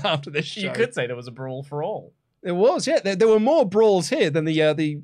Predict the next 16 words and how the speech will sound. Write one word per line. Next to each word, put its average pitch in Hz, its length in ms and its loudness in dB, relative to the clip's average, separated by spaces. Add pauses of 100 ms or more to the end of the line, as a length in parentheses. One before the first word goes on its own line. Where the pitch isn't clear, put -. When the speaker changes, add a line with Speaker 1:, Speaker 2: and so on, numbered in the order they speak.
(140)
Speaker 1:
media 185 300 -2
conference 127 600 -4
at 147 160 2
All 147 160 2
Speaker 2:
<laughs> - 0 -
Speaker 1:
Out. 240 540 2
Speaker 2:
Yeah. 180 280 -4 (280)
Speaker 1:
Yeah, 151 200 -2
that, 170 180 0
that, 127 160 -4
that 147 220 -4
joke 110 200 -10
landed. 113 320 -6 (460)
And, 180 280 2
um, 180 420 2
Speaker 2:
<laughs> - 260 -4